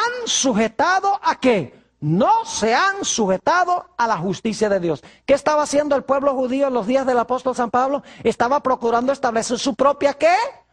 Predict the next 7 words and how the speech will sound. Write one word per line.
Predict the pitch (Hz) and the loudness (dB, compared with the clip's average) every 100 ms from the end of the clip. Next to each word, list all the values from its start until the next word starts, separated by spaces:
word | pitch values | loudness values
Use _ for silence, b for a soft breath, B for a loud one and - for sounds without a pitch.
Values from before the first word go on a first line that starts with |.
| _ _ | _ _
Su | - 262 | -2 -2
propia | - 302 359 453 339 | 4 4 4 2 0
justicia | 330 - 294 247 240 247 247 247 _ | 0 0 -2 0 0 0 -2 -14 _
por | 277 269 | 4 4
sus | - 269 - | 0 -2 -2
propias | - 320 415 453 - 440 466 - - - - - _ _ _ _ _ - | 4 6 6 2 0 0 0 -4 -8 -8 -10 -14 _ _ _ _ _ 4
obras. | 202 254 185 170 117 - - - - - - - - | 6 6 0 -2 -4 -10 -14 -12 -12 -16 -18 -20 -20